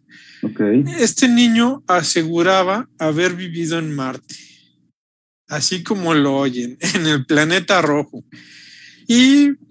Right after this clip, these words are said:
Speaker 2: pues bueno, dentro de lo que les dijo a los científicos, pues se encontraba información detallada sobre el planeta y esta información da la casualidad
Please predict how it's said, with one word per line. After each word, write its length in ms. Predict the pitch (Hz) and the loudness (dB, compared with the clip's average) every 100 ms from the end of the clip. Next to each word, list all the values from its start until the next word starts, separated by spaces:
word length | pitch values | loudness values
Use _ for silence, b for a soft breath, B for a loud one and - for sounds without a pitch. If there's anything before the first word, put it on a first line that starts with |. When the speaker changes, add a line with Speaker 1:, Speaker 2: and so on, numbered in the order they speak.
| - | -2
Speaker 2:
pues 180 | 165 | 0
bueno, 340 | 147 165 147 143 | 2 0 0 0
dentro 560 | 143 143 160 160 160 165 | 0 0 2 4 2 0
de 220 | 156 160 | -2 0
lo 200 | 165 143 | 0 0
que 100 | 165 | 0
les 240 | 165 165 | 0 0
dijo 520 | 190 202 - 220 226 | -2 -4 -2 0 0
a 400 | 247 143 131 131 127 | -2 -4 -4 -6 -8
los 240 | 127 131 | -10 -10
científicos, 960 | - 170 165 233 - 170 - 196 - b b b b _ _ _ - | -6 -4 0 0 0 -8 -8 -10 -10 b b b b _ _ _ 0
pues 200 | 202 - | 2 2
se 160 | 208 | 2
encontraba 540 | 190 185 190 220 220 226 | 0 -2 0 0 2 0
información 760 | 220 196 175 160 151 196 190 | -2 -4 -2 -2 -2 -4 -4
detallada 640 | 202 190 160 151 156 170 | -4 0 2 4 4 2
sobre 380 | 170 - 139 131 | 0 -2 -2 -4
el 80 | 123 | -6
planeta 640 | 143 147 160 180 160 208 262 - _ _ _ _ _ _ _ _ _ _ | -2 -2 0 0 0 -4 -4 -14 _ _ _ _ _ _ _ _ _ _
y 320 | - 208 233 - | -2 0 0 -2
esta 280 | 180 180 208 | -2 -2 -6
información 760 | 180 156 147 139 - 160 160 | -6 -10 -8 -6 -6 -6 -2
da 120 | 170 | 0
la 200 | 208 233 | 2 0
casualidad 800 | - 247 - 233 196 156 123 135 | 0 -2 0 -2 -2 -4 -8 -10